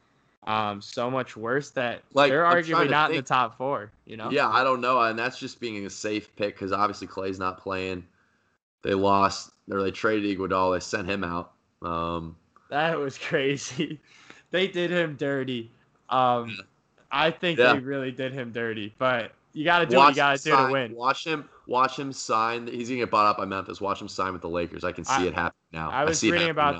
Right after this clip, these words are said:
Speaker 1: that earlier. I could see it happening
Speaker 2: Hundred
Speaker 1: as well.
Speaker 2: percent. That's honestly my only lock the rest of this shit is Iguodala Lakers. Um, but yeah, I'll, I'll side them down. Just they, they still got Curry.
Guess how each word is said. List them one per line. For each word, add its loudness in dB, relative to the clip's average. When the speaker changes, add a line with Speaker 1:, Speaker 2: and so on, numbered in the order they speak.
Speaker 1:
that -2
earlier. -2
I -8
could -18
see -10
it -8
happening 4
Speaker 2:
Hundred -2
Speaker 1:
as -20
well. -8
Speaker 2:
percent. -4
That's 2
honestly 0
my -2
only -6
lock -4
the -12
rest -10
of -8
this -10
shit -10
is -10
Iguodala -4
Lakers. -16
Um, -6
but -2
yeah, 4
I'll, 2
I'll -2
side -2
them -8
down. -4
Just -12
they, -4
they -10
still -6
got -2
Curry. -4